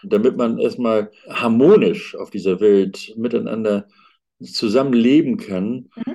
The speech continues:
Speaker 1: Und wenn ich so in andere Länder schaue, ich bin häufig in Afrika, äh, die Menschen dort sind schon verdammt, äh, an der, an der Schmerzgrenze. Wir müssen, und, und davon bin ich fest überzeugt, wir müssen über unsere Grenzen hinaus gucken.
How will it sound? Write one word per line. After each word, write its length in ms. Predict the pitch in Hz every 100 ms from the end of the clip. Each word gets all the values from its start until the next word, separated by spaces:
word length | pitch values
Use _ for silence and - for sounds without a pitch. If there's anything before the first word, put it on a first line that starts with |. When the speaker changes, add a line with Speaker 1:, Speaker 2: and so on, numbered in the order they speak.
| -
Speaker 1:
Und 160 | 180 117 113 -
wenn 180 | 113 117
ich 140 | 117
so 100 | 120
in 80 | 113
andere 320 | 120 131 120
Länder 320 | 113 123 127
schaue, 320 | 117 131 120 120
ich 100 | -
bin 220 | 107 101
häufig 340 | 110 110 107
in 120 | 104
Afrika, 720 | 98 117 - 104 - 101 98 - - _ _ _ _
äh, 180 | 113 107
die 140 | 107
Menschen 400 | 110 131 139 123
dort 560 | 117 120 117 117 - - 170 -
sind 400 | 123 101 131 135
schon 480 | - 131 120 - - _ _ -
verdammt, 960 | - 123 107 - 127 127 117 - -
äh, 400 | - 113 107 107
an 200 | 113 110
der, 200 | 107 104
an 100 | 107
der 100 | 104
Schmerzgrenze. 920 | - 113 104 104 101 95 92 98 92 - - - - _ _
Wir 300 | 104 113 120
müssen, 540 | 117 165 165 95 87 -
und, 280 | 98 -
und 160 | - 107
davon 240 | 120 123
bin 100 | 113
ich 160 | 120 117
fest 400 | - 151 147 -
überzeugt, 520 | 127 117 127 120 113
wir 80 | 107
müssen 340 | 110 143 147
über 200 | 131 123
unsere 240 | 123 123 113
Grenzen 420 | 123 120 - 113
hinaus 580 | 107 101 107 110 - -
gucken. 460 | 107 101 87 82